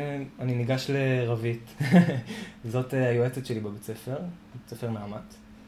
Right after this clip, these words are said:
שזה גם בית ספר מאוד, אה, מכיל. היה לי מזל להיות שם, כי פשוט התמיכה, זה כל כך חשוב בשלבים האלה, התמיכה הזאת, החיצונית, כי אולי כשאת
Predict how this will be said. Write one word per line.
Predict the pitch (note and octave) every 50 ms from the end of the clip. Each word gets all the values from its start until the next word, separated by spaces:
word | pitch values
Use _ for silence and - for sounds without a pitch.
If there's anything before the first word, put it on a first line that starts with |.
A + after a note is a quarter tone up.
| - - - - - - - - - -
שזה | A2+ G#2+ A2
גם | A2 A#2+ A#2+ A#2 A2+ A2 A2 G#2
בית | G#2+ - -
ספר | A#2+ A2+ - A#2+
מאוד, | A#2 A2 G#2+ A2 A2+ A2+ A#2 A#2
אה, | A2 G2+ G2+ G2+ G2+ G#2+
מכיל. | A2+ A2+ - - C3+ A#2
היה | A2+ A#2
לי | C#3+
מזל | C#3+ C3 A#2 B2 C#3
להיות | C#3 C#3 C3+ C3+ C3
שם, | - B2+ B2 B2 A#2+
כי | - - G#2 G2 F#2+ F#2 - - - - - - - - - - - - - - - - -
פשוט | - - D3 C#3+ C#3+ - - - - - - - -
התמיכה, | G#2 G#2 G#2+ - - G#2+ - - C3 B2+ A#2+ B2 - - - - - - - -
זה | A2
כל | G2+ C3+ C#3
כך | C3 -
חשוב | C3 C3 C3 C#3+ D3 C3+ B2 A2+
בשלבים | G#2+ G#2 G#2 - - G#2+ G#2+ A#2+ C3+
האלה, | C#3 B2+ G#2+
התמיכה | - - G2 G2+ - A#2+
הזאת, | B2+ C3+ D#3 D#3 - - - - - - - - - - - - - - - - -
החיצונית, | F#2+ - - A#2 - A2 G#2+ A2 C3 C#3 - - -
כי | - A#2 G#2+ G2+ G2+ G2 F#2+ F#2+ - - - - - - - - - - - - - - - - - - -
אולי | A#2 A#2 C3 D3+ E3 F3 F3 E3+ E3+
כשאת | - - F3 D#3+ C#3